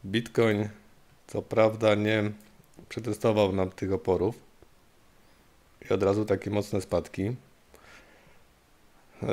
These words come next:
no, można, można jeszcze tutaj pokusić się o twierdzenie, że mamy fejkowe wyjścia dołem. Ale spójrzmy na ajotę,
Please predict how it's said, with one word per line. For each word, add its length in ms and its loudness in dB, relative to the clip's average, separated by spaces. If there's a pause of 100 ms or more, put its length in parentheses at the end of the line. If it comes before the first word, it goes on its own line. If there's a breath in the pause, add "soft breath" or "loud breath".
(640)
no, 160 -4
można, 540 2 (920 loud breath)
można 340 0
jeszcze 320 -2
tutaj 400 0
pokusić 480 -6
się 100 -2
o 60 0
twierdzenie, 520 -4
że 80 -2
mamy 360 0 (300)
fejkowe 500 0
wyjścia 340 -2
dołem. 380 2 (2500 loud breath)
Ale 240 4
spójrzmy 440 2
na 240 4
ajotę, 640 4